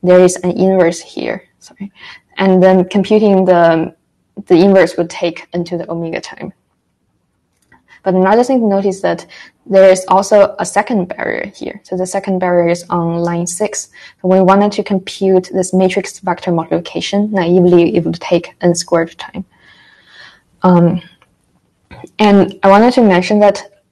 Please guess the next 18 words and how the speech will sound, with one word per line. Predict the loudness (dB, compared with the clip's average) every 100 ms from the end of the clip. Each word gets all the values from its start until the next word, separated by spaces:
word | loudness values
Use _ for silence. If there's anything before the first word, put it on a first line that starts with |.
| -6
as | -2 2
early | 4 4
as | 2 0
the | 2 4 2 -2 -2
Vadia | -2 0 0 -2
papers | -4 -4
that | -2
I | -2
mentioned | -2 -4 -4 -4
in | -2 -2 0
nineteen | 0 0 0 -2
eighty-nine, | -4 -2 -2 -2 -2 -2 -4
they | -2 0
already | 4 4 4
broke | 2 2 2 0 -6
the | -6
first | 0 0 0 -6
barrier. | -6 -4 -2 -4